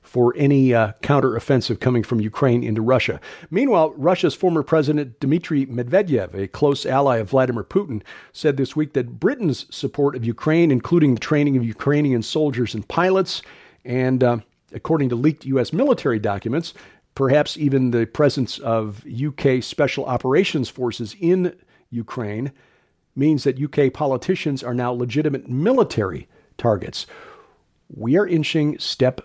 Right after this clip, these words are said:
by step closer to World War Three in Ukraine. Topic number four, no new taxes.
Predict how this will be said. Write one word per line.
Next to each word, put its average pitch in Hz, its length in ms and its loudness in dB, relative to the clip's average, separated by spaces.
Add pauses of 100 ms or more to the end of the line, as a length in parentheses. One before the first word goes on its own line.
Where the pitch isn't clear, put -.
(100)
by 143 160 0
step - 420 -2 (140)
closer - 600 -2 (260)
to 117 180 -6
World 117 640 -2
War 110 320 -2
Three 127 640 0 (400)
in 107 340 -6
Ukraine. 117 640 -2
Topic 147 280 -2
number 120 160 -4
four, 120 300 -2
no 202 440 2
new 240 300 -2
taxes. 208 800 2